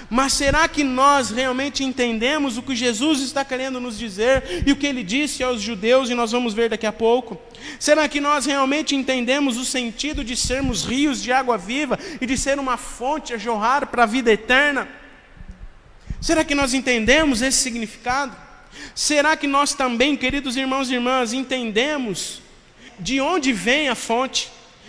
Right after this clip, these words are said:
de onde vem a água que está em nós? Será que a água, ela flui de nós porque nós cremos?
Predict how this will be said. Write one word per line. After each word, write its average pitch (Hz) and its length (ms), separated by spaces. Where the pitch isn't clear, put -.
de 262 100
onde 302 220
vem 269 240
a 240 80
água 262 580
que 202 80
está 220 300
em 208 40
nós? 233 560
Será 262 300
que 277 120
a 247 80
água, 247 480
ela 208 200
flui 240 360
de 220 140
nós 190 380
porque 190 340
nós 160 220
cremos? 175 720